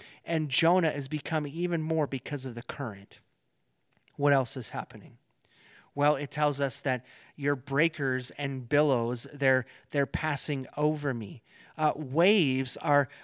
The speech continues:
are coming over top of Jonah. They're starting to, to take him over as he's bobbing up and down in the water, s-, you know, struggling to probably survive. You know, treading water. I can't imagine what it's like to tread water with,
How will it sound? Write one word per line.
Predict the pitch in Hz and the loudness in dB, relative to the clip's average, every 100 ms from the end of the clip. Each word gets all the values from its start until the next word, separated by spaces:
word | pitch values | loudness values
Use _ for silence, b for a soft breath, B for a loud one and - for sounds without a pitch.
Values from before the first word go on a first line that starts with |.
| B | B
are | 156 156 | 0 0
coming | - - 190 190 170 147 - | -2 -2 0 2 0 -4 2
over | 165 180 165 147 | 4 4 2 -2
top | - 175 160 131 - B B B | 0 2 2 2 -2 B B B
of | 156 139 127 | -2 -2 0
Jonah. | - 160 165 135 | 2 4 4 0
They're | 127 127 | -2 0
starting | - 180 165 160 | 4 6 4 2
to, | - 165 143 B B B | 0 0 -2 B B B
to | - - | -8 -4
take | - 180 - | 0 0 0
him | 180 | 0
over | 165 190 151 | 2 2 2
as | 123 131 | 0 0
he's | 151 139 - B B | -2 -4 -6 B B
bobbing | 123 156 180 190 180 | 2 6 6 6 4
up | 175 185 | 2 2
and | 156 | 2
down | 151 156 175 165 | 6 6 6 2
in | |
the | 156 | 2
water, | 139 147 170 170 | 2 6 6 6
s-, | 135 - - 170 | 2 2 0 0
you | 156 | -4
know, | 139 131 | -2 2
struggling | - - 170 175 175 165 | 2 2 0 0 -4 -2
to | - 147 - B B - | 0 0 -2 B B -4
probably | 175 170 170 165 151 | 0 0 -2 -2 2
survive. | - 135 151 165 151 | 2 0 0 2 2
You | 135 | -2
know, | 147 147 | -4 -2
treading | - 175 180 165 143 | 0 2 0 -2 2
water. | 147 170 143 | 2 4 2
I | 135 | -2
can't | - 175 | -4 -4
imagine | 151 139 151 165 175 156 117 B B B B B | -4 -2 -2 -2 -4 -6 -10 B B B B B
what | 160 160 | -2 0
it's | 151 - | 2 2
like | 151 143 | 2 -4
to | - | -4
tread | - 156 143 | -2 0 0
water | 131 131 139 143 | 0 2 2 2
with, | 127 131 | -2 -4